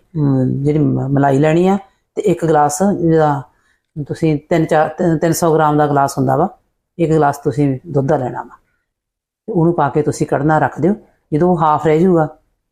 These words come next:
ਤੇ ਉਹ ਸੇਮ ਚੀਜ਼ ਹੀ whipping ਕਰੀਮ ਵਾਲੀ ਬਣ ਜਾਣੀ ਆ। ਜਦੋਂ ਅਸੀਂ ਇੰਡੀਆ 'ਚ ਸੀ ਤਾਂ ਉਦੋਂ ਮਲਾਈ ਤੋਂ ਇੱਦਾਂ ਬਣਾਉਂਦੇ ਸੀ ਤੇ ਹੁਣ ਅਸੀਂ ਇੱਥੇ ਕੈਨੇਡਾ 'ਚ ਆ ਕੇ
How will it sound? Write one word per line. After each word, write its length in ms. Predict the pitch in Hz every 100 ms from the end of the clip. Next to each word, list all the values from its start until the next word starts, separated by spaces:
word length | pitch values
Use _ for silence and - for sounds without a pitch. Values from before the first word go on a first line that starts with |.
| _ _ _
ਤੇ 60 | -
ਉਹ 180 | 196 175
ਸੇਮ 300 | 175 170 196
ਚੀਜ਼ 220 | 185 165
ਹੀ 40 |
whipping 260 | 160 160 170
ਕਰੀਮ 180 | 160 151
ਵਾਲੀ 160 | 139
ਬਣ 220 | 131 123 143
ਜਾਣੀ 260 | 143 139
ਆ। 100 | - _ _ _ _ _ _ _ _ _ - - _ _ _ _ _ _ _ _ -
ਜਦੋਂ 100 | 170
ਅਸੀਂ 200 | 165 170
ਇੰਡੀਆ 220 | 156 160
'ਚ 80 | 160
ਸੀ 240 | - 165 160 _ _ _ -
ਤਾਂ 80 | -
ਉਦੋਂ 460 | 156 156 151 143
ਮਲਾਈ 380 | 143 160 139 143
ਤੋਂ 120 | 143
ਇੱਦਾਂ 160 | 165 170
ਬਣਾਉਂਦੇ 300 | 175 175 180
ਸੀ 180 | 180 175
ਤੇ 340 | - _ -
ਹੁਣ 160 | 165 160
ਅਸੀਂ 180 | -
ਇੱਥੇ 160 | 151 156
ਕੈਨੇਡਾ 300 | 143 139 143
'ਚ 80 | 143
ਆ 100 | 135
ਕੇ 200 | 165